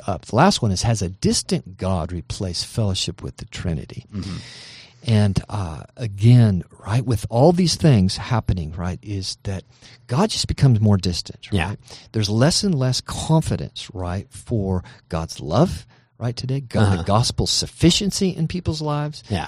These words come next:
Speaker 1: and to really lay hold of understanding what faith is. How do I
Speaker 2: Yeah.
Speaker 1: live in faith? What does that look like to take the truth of God and see transformation in my life?
Speaker 2: Yeah.
Speaker 1: And God becomes distant. He began, like, the deism, right, it, that God's out there, but he's not really involved in my
Speaker 2: Yeah.
Speaker 1: life. He's not really, right,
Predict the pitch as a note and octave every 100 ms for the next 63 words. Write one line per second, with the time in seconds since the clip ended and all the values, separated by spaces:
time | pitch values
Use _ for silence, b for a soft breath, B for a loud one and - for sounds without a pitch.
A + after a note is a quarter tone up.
0 | - A#2 G#2+ G2 - G#2 F2+ A#2 A#2 D#3+
1 | D#3 B2 A2+ G2+ C3+ G#2+ G2 F#2+ - F2+
2 | F2 D#3 - C3 A#2+ C#3+ F3+ - - A#2+
3 | C#3+ - G#2 G#2+ G#2 - B3 - - B2+
4 | G#2+ F2 - F3+ - F#2 - - - -
5 | - - A#2+ - G#2+ F#2+ F#2 F2 - E2
6 | - - - G2+ A#2+ - E2+ D2 G2 F3+
7 | C#3 - F#2+ B B B B - G#2+ E3
8 | A#3+ G#3+ F3 C#3 G2+ C3+ - - - -
9 | A2+ A#2+ G2 E2 G2+ G2 D#2+ F#2+ A#2 D#3
10 | G2 C2 A#1+ E2+ F2+ A2 - F#2 G2 F2+
11 | A2+ C#3 C#3+ C3 G#2+ G2 F2+ G2 F#2+ -
12 | E2 F#2 B2+ C#3 A#2+ F#2 F2 D#2 D#2 D2
13 | C2+ F2+ D#2 - G#2 F#2+ C#3 A#2+ - D#2+
14 | F#2 B2 B2+ B2 F2 D2 G2 E2 F#2 F2